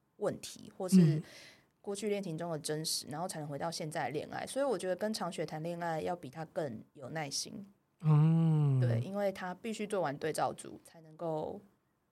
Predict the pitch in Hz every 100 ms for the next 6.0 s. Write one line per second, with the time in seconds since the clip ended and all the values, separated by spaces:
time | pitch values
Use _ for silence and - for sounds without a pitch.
0 | _ 165 160 160 170 139 - - 208 240
1 | 247 185 - 196 165 170 180 175 170 143
2 | 131 - - - - - 208 208 202 190
3 | 156 156 156 160 - - - _ _ _
4 | 202 196 160 196 185 165 156 - - 220
5 | 175 135 - - - - - - - -